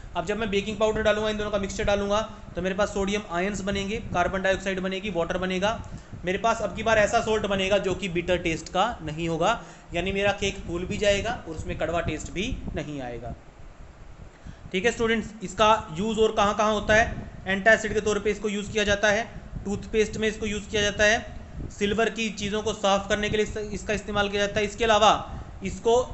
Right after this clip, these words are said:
फायर एक्सटिंग्विशर्स में भी यूज़ किया जाता है स्टूडेंट्स, फायर एक्सटिंग्विशर्स में, क्योंकि हमें पता है कार्बन डाइऑक्साइड गैस आग को बुझा सकती है और एन ए एच सी ओ थ्री हीट करने पे या फिर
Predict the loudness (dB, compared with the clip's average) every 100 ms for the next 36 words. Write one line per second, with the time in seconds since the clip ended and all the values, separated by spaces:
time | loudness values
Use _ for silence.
0 | -10 -4 4 8 8 6 2 -2 -2 -2
1 | -2 -4 -4 -4 -2 0 0 -4 -6 -8
2 | -10 -12 -18 -16 -14 -14 -18 -20 -6 2
3 | 6 6 4 -2 -2 0 -2 -4 -8 -10
4 | -10 -8 -6 -2 -2 0 0 0 0 2
5 | 4 4 2 2 0 0 0 0 0 2
6 | 4 4 2 2 0 -2 0 0 0 -2
7 | 2 4 2 -2 -12 -12 -6 -6 -4 -4
8 | -2 0 -2 -2 -4 -4 -4 -6 -4 -6
9 | -4 -2 0 0 0 0 0 -10 -14 -12
10 | -2 -2 0